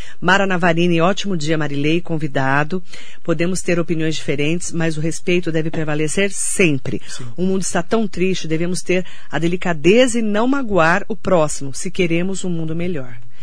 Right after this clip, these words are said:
Speaker 1: Que é a intolerância que a gente tem visto tanto.
Speaker 2: Uhum.
Speaker 1: Né? As pessoas, é, e por isso que eu falo que muitas vezes você tem que se afastar um pouco das redes sociais, que tá muito tóxica. Você concorda?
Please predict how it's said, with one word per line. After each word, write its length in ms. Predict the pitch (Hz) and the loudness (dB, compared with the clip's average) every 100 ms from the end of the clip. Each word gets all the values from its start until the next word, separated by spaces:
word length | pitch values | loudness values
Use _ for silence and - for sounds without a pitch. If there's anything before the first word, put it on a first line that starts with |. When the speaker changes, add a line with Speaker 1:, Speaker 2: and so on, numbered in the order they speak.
| - - - - | -4 -4 -4 -4
Speaker 1:
Que 220 | - 185 156 | 0 0 0
é 200 | 170 - | 0 -2
a 80 | 185 | -2
intolerância 640 | 175 196 196 175 175 143 | -2 -2 0 0 0 -2
que 80 | 143 | -2
a 40 | |
gente 180 | 135 131 | -2 -2
tem 100 | 143 | -2
visto 240 | 135 - - | -2 -4 -4
tanto. 360 | - - - - - 131 | -4 -4 -4 -4 -4 -4
Speaker 2:
Uhum. 320 | 107 120 117 | -4 -4 -2
Speaker 1:
Né? 140 | 127 | -2
As 120 | 135 - | -2 -2
pessoas, 360 | 139 170 165 - - - - | 0 0 0 -2 -2 -2 -2
é, 360 | 147 156 139 156 | 0 0 0 -2
e 100 | 151 | 0
por 140 | 233 | 0
isso 80 | - | -2
que 60 | |
eu 40 | 208 | -2
falo 200 | 185 175 | -2 -2
que 80 | 170 | -2
muitas 260 | 175 160 | -2 -2
vezes 180 | 180 175 | 0 -2
você 100 | 170 | -2
tem 140 | 175 | -2
que 60 | - | -2
se 80 | 175 | -2
afastar 300 | 165 160 190 | -2 -2 -2
um 60 | |
pouco 200 | 185 185 | -2 -2
das 220 | 170 160 151 | -2 -2 -2
redes 200 | 139 - | -4 -4
sociais, 320 | 147 185 185 | -2 -2 -2
que 60 | |
tá 120 | 165 165 | -4 -2
muito 220 | 175 - | -2 -2
tóxica. 600 | - 165 151 - - - - - - - - - - | -2 -2 0 -2 -2 -2 -2 -2 -2 -2 -2 -2 -2
Você 160 | - - | 0 0
concorda? 600 | 151 170 208 160 135 | -2 2 2 2 0